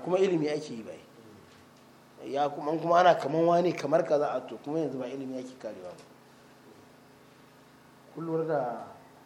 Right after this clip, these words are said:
da magana da kyau? Yawwa. So ko, ko kuma so kuke sai ya faɗi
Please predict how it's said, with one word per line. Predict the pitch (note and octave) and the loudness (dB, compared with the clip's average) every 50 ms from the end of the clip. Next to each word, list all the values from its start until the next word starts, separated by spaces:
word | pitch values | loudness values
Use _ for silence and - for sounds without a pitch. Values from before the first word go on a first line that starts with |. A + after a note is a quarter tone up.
| - - - - - - - - - - - - - A2 | -20 -20 -20 -20 -20 -20 -20 -20 -20 -20 -20 -20 -20 -18
da | A#2 A#2 | -16 -14
magana | A2+ A#2+ C3+ D#3 E3 E3+ | -14 -10 -6 -4 -4 -4
da | D#3+ - A2+ - | -4 -6 -8 -10
kyau? | - D3+ D#3+ - - - - - - - - - - - - - - - - - - - A2 | -8 -8 -8 -8 -12 -16 -20 -20 -20 -20 -20 -20 -20 -20 -20 -20 -20 -20 -20 -20 -20 -20 -18
Yawwa. | B2 B2 G#2 - F2 E2+ - - - - - - - - - - | -16 -16 -16 -18 -18 -20 -20 -20 -20 -20 -20 -20 -20 -20 -20 -20
So | - - G3 G3 | -6 -2 -2 -2
ko, | F#3 - A#3+ A#3 A3 A3+ | -2 2 4 4 4 4
ko | - A3 G3+ | 4 2 2
kuma | G3+ G#3 G#3+ F3+ | 4 2 -2 2
so | A#3 A3 | 2 2
kuke | - G#3 F#3+ - G#3 F3+ D#3 - - - - - | 2 2 -2 -2 -2 -4 -4 -4 -6 -12 -18 -20
sai | - - - G3 G3 G3+ | -16 -6 -4 -2 4 6
ya | G3+ G#3 G#3+ G#3+ G#3+ G#3+ - | 8 10 10 10 8 6 4
faɗi | G#3+ - - - F#3+ F#3+ F3+ | 2 2 2 -2 -6 -10 -10